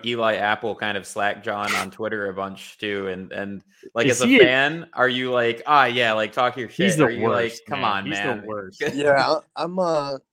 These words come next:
Speaker 3: I mean, Eli Apple, we played at Ohio State, was a really good ball player at Ohio State and everything, you know? Played at New Orleans, was a, was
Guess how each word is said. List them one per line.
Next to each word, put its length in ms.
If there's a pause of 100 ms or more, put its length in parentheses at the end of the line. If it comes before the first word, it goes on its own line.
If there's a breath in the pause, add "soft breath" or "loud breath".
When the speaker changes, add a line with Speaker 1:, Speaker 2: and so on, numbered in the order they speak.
(120)
Speaker 3:
I 60
mean, 160
Eli 220
Apple, 300
we 100
played 260
at 80
Ohio 300
State, 300
was 120
a 40
really 160
good 120
ball 160
player 200
at 60
Ohio 220
State 260
and 80
everything, 420
you 80
know? 200 (1080)
Played 200
at 60
New 120
Orleans, 360
was 140 (200)
a, 120
was 420